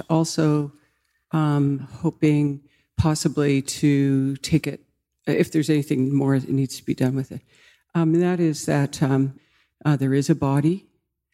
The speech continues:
um, was like a revelation. And, uh,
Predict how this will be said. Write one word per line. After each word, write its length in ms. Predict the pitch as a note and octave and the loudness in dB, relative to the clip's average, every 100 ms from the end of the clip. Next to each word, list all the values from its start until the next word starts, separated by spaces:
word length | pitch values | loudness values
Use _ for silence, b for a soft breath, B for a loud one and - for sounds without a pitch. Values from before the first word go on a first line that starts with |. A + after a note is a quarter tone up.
| _ _ _ | _ _ _
um, 680 | E3 D#3 D3+ D3 D3 C#3+ D3 - _ _ _ _ _ _ _ _ _ _ _ _ _ _ _ _ _ _ _ _ _ - | -2 0 2 2 0 -2 -4 -14 _ _ _ _ _ _ _ _ _ _ _ _ _ _ _ _ _ _ _ _ _ -2
was 180 | E3 | 0
like 200 | D#3+ E3 | 2 0
a 60 | D3 | 0
revelation. 800 | C3+ D#3 D3 C3+ C#3+ D#3+ - - _ _ _ _ _ _ _ | 0 -2 0 0 0 -2 -8 -12 _ _ _ _ _ _ _
And, 480 | D#3+ D3+ C#3+ C#3 C3 | 2 4 4 2 2
uh, 360 | C#3 C#3 C3+ | 0 2 0